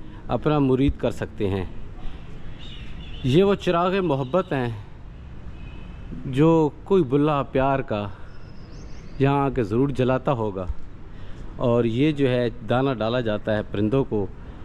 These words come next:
अ, ये लाहौरी हर जगह ऐसा ही करते हैं, पर दरगाहों पे तो ये चीज़ लाजमी है। और ये पानी है परिंदों के लिए।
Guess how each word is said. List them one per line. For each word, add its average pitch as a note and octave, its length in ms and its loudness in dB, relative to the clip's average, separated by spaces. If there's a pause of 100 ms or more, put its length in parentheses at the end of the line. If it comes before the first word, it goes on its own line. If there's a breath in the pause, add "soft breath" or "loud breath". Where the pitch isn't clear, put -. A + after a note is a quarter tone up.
(220 loud breath)
अ, G#2+ 200 0
ये C#3+ 200 4
लाहौरी F3+ 420 2
हर D#3 220 0
जगह F3+ 220 2
ऐसा D#3 240 0
ही F3 120 0
करते E3+ 300 -4
हैं, F3 160 0
पर D3+ 80 -2
दरगाहों C3 760 0
पे E3 160 -2
तो C#3+ 100 -4
ये C#3 100 0
चीज़ C3 200 -2
लाजमी B2 340 2
है। D3 60 2
और B2+ 80 0
ये B2 120 2
पानी C3 360 2
है D3 80 2
परिंदों B2 320 0
के C#3 120 0
लिए। A#2 260 -2